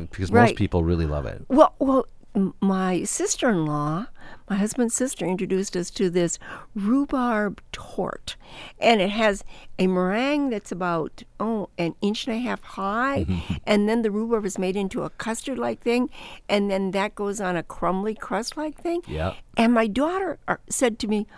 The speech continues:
Speaker 2: or my husband said to me, "You know, I love this dessert, but, you know, Barb doesn't make that often enough." And my daughter, who was fairly young at the time, she said to her father, "Dad, what's wrong with you? Why don't you make this dessert?"
Speaker 1: <laughs>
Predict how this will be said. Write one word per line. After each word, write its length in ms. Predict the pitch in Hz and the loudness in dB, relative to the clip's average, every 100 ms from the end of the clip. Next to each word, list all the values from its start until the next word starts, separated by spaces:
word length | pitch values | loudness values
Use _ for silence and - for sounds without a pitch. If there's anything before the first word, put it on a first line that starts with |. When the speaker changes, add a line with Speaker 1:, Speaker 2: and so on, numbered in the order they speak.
| - - - | -20 -12 2
Speaker 2:
or 60 | |
my 140 | 202 196 226 | 4 4 2
husband 360 | 269 302 302 | 0 0 0
said 200 | - 247 | -2 -2
to 40 | 180 | -2
me, 140 | 143 - - - | -4 -8 -12 2
"You 120 | 294 | 6
know, 200 | 311 - | 6 2
I 120 | - 320 427 | -2 0 2
love 200 | 494 - | -2 -2
this 180 | 349 339 | -6 -4
dessert, 380 | 247 247 262 - | -4 -2 -2 -2
but, 180 | 135 - | -6 0
you 120 | 240 | 2
know, 200 | 269 262 - - - - | 2 0 -8 -18 -18 0
Barb 380 | 185 208 294 320 | 2 2 0 0
doesn't 360 | 175 190 - - | -2 -2 -4 0
make 220 | 165 170 | 0 0
that 240 | 180 147 - | -2 -2 -4
often 400 | 151 123 - 175 | -8 -6 -4 -2
enough." 260 | 156 143 - - - - | 0 -2 -6 -18 -18 -4
And 140 | 180 | 0
my 360 | 180 156 156 131 | 2 2 0 -4
daughter, 480 | 208 208 277 - 143 | -4 -2 0 -2 -4
who 100 | 202 | -4
was 200 | 156 - | -6 -4
fairly 320 | - 208 208 | -2 0 2
young 240 | 175 175 | 2 0
at 120 | 170 - | -2 -4
the 80 | 151 | -10
time, 300 | 247 - 180 | -6 -6 -4
she 160 | - | -6
said 320 | - - 117 | -6 -4 -6
to 80 | - | -4
her 140 | 147 151 | -6 -4
father, 460 | - 160 160 165 - - - - | 0 2 2 -2 -6 -16 -14 2
"Dad, 300 | 214 214 156 | 4 4 2
what's 240 | 175 - | -2 0
wrong 180 | 185 175 | 0 2
with 160 | 160 - | 0 2
you? 240 | 190 - - - - | 2 2 -6 -20 2
Why 140 | 185 | 4
don't 240 | 190 185 - | 6 4 4
you 80 | 240 | 4
make 280 | 202 - | 4 0
this 160 | - 170 | 0 2
dessert?" 480 | - 180 196 190 | 2 4 6 6
Speaker 1:
<laughs> 60 | - | 6